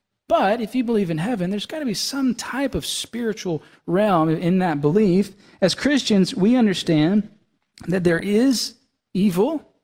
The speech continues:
that Satan does exist, that demons do exist. And the Bible calls Satan the ruler of this world, okay? The ruler of this world. That doesn't mean that Satan is the ultimate ruler of this world,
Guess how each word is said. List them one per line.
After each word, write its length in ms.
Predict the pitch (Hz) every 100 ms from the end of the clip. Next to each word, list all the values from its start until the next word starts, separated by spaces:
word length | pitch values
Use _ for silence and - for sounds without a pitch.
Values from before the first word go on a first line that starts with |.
| _ _
that 140 | 165 160
Satan 360 | - 185 170
does 200 | 156 185
exist, 460 | 165 131 156 220 -
that 120 | 151
demons 460 | 160 170 160 143 - - - 139
do 220 | 170 180
exist. 680 | 147 139 156 208 254 - - _ _
And 140 | - 185
the 40 |
Bible 400 | 165 220 277 294
calls 280 | - 208 185
Satan 560 | - 208 214 143 151 175 _ _
the 100 | -
ruler 340 | 143 165 240 214
of 120 | 196
this 180 | 180 -
world, 400 | 160 147 120 - _ _ - - -
okay? 300 | 160 226 269 _ _ _ _ _ -
The 80 |
ruler 280 | 143 180 254
of 60 | 220
this 140 | 175
world. 180 | 180 127 - -
That 160 | - 294
doesn't 340 | 320 226 196
mean 300 | 170 185 240
that 140 | 208 170
Satan 300 | - 196 175
is 100 | 143
the 140 | 131
ultimate 400 | 156 214 240 233
ruler 260 | 220 214 220
of 80 | 208
this 160 | 202
world, 420 | 185 190 277 269